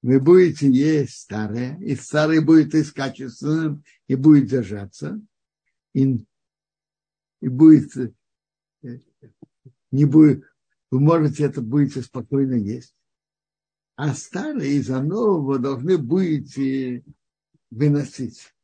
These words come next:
То есть в амбарах есть зерно, надо будет выносить в другое место, потому что уже пришёл новый урожай,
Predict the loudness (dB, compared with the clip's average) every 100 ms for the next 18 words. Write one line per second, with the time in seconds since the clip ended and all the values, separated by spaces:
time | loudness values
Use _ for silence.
0 | _ _ _ 0 0 -2 -12 -20 _ _
1 | _ _ _ _ _ _ _ -8 -4 -2
2 | -2 -4 -6 -10 -4 -2 0 -2 -4 -8
3 | -14 -18 -20 _ _ _ _ _ _ _
4 | _ _ -10 -6 -4 -6 -10 -16 -20 _
5 | -10 -6 -4 -4 -2 -2 -2 -4 -4 -2
6 | -2 -4 -4 -4 -4 -6 -2 -2 0 -4
7 | -8 -14 _ -18 -18 _ _ _ _ -2
8 | -2 -2 -6 -4 -4 -6 -4 -6 -10 -12
9 | -4 -2 0 0 -2 -2 -4 -6 -8 -12
10 | -14